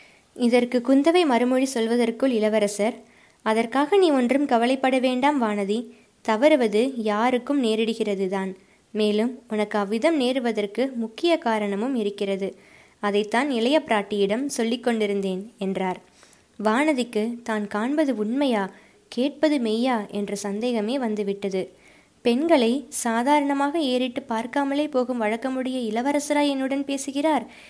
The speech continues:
எனக்கு ஆறுதல் மொழி கூறி தேற்றுகிறார்.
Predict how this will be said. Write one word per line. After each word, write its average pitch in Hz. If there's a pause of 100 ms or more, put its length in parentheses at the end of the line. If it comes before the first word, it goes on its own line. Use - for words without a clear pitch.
(200)
எனக்கு 240
ஆறுதல் 269
மொழி 294
கூறி 285
தேற்றுகிறார். 277